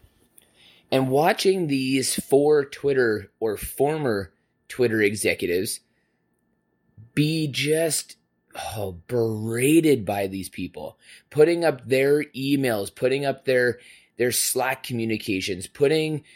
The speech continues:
their perspectives on them. You know, knowing that Twitter, by the second term, by the time that Donald Trump ran for office the second time,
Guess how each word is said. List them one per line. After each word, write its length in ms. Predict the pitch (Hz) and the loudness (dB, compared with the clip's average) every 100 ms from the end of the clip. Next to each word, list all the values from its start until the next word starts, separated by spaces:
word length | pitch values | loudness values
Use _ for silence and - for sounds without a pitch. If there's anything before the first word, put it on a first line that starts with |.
| _ _ _ _ _ _ - | _ _ _ _ _ _ 0
their 340 | 139 143 160 | 4 6 4
perspectives 1040 | 156 165 143 135 123 - 120 117 110 - - _ _ - | 4 0 2 2 2 2 0 0 -4 -10 -14 _ _ -10
on 320 | 117 117 117 | -6 -4 -4
them. 200 | 87 - - _ _ _ _ _ _ _ _ _ _ - | -6 -10 -18 _ _ _ _ _ _ _ _ _ _ -2
You 120 | 131 | 2
know, 180 | 135 131 | 4 2
knowing 500 | 135 143 160 165 156 | 2 4 4 2 2
that 280 | 135 - - | 2 0 -6
Twitter, 600 | - 131 156 131 117 - _ _ _ _ _ 101 | -4 2 4 4 2 -2 _ _ _ _ _ -6
by 220 | 127 135 | -2 0
the 160 | 131 | 0
second 960 | 120 - - - 143 - 175 175 170 - - - _ _ _ | 0 0 0 2 2 2 -2 -2 -6 -10 -16 -16 _ _ _
term, 680 | - - 147 139 120 110 98 _ _ _ _ _ _ _ _ _ | -18 -10 -2 0 2 0 -4 _ _ _ _ _ _ _ _ _
by 100 | 127 | -2
the 140 | 147 156 | 0 0
time 380 | 165 180 220 233 | 0 0 0 0
that 280 | 208 143 | 0 0
Donald 480 | 139 131 143 147 135 | 0 0 0 -2 -4
Trump 520 | - - 135 123 113 _ | -6 -4 0 0 -2 _
ran 280 | 117 120 117 | -6 -4 -2
for 140 | 113 110 | -2 -2
office 320 | 107 117 - | 0 -2 -4
the 120 | 101 | -6
second 460 | - 110 110 117 107 | -2 -2 -2 -4 -6
time, 320 | 101 95 | -6 -6